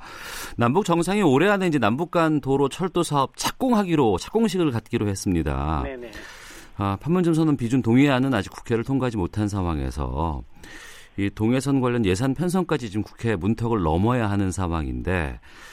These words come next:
Speaker 1: 또 여기에 대해서 야당은 좀 반대 목소리를 내고 있는 상황이거든요.
Speaker 2: 네네.
Speaker 1: 이러한 예산 관련해서 광산 개발이,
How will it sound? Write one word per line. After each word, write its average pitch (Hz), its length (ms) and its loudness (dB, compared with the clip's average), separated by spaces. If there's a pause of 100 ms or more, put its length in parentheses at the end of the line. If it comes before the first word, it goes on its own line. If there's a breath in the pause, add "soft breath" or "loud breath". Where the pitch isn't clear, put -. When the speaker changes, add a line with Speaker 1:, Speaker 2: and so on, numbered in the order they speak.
(320 loud breath)
Speaker 1:
또 107 200 2
여기에 117 260 4
대해서 135 180 -2
야당은 117 380 0
좀 123 80 -4
반대 90 300 -2
목소리를 135 380 0
내고 92 220 0
있는 87 180 0
상황이거든요. 92 1000 -4
Speaker 2:
네네. 123 420 -10
Speaker 1:
이러한 160 240 4
예산 139 380 4
관련해서 156 580 2
광산 190 600 2
개발이, 139 580 0